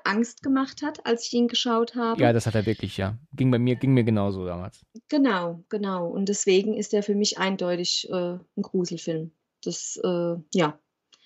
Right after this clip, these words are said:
Speaker 1: Wegen so vielen Stellen, über die, über die du ja auch schon im Podcast gesprochen
Speaker 2: Genau,
Speaker 1: hattest, ne?
Speaker 2: ja.
Speaker 1: Ähm, weißt ja, welche Stellen ich meine. Der hat in mir so ein Unbehagen ausgefüllt, weißt du?
Speaker 2: Ja.
Speaker 1: Und, äh, wenn ich aber dann solche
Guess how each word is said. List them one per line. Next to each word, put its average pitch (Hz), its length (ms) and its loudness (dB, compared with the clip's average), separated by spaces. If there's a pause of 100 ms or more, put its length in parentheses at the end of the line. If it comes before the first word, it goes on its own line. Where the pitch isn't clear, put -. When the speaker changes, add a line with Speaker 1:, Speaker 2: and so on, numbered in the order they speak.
(240)
Speaker 1:
Wegen 214 260 6
so 214 120 -4
vielen 214 360 0
Stellen, 220 720 0
über 202 240 0
die, 208 240 4 (340)
über 208 200 2
die 208 100 -2
du 202 80 0
ja 190 260 4
auch 226 60 0
schon 226 180 -2
im 196 120 -6
Podcast 208 500 -6
gesprochen 185 420 -10
Speaker 2:
Genau, - 140 2
Speaker 1:
hattest, 113 320 0
ne? 226 180 -2 (120)
Speaker 2:
ja. 104 280 -6
Speaker 1:
Ähm, 202 440 0 (180)
weißt 202 300 0
ja, 220 100 4
welche 196 260 -2
Stellen 185 300 0
ich 196 140 -2
meine. 196 400 -2 (340)
Der 226 120 2
hat 233 120 2
in 269 100 4
mir 269 140 4
so 262 100 0
ein 233 80 2
Unbehagen 190 640 0
ausgefüllt, 180 640 -6
weißt 196 300 0
du? 403 300 2
Speaker 2:
Ja. 117 400 -4
Speaker 1:
Und, 226 320 4
äh, 220 240 0
wenn 220 120 2
ich 269 140 0
aber 240 100 0
dann 233 200 2
solche 247 340 0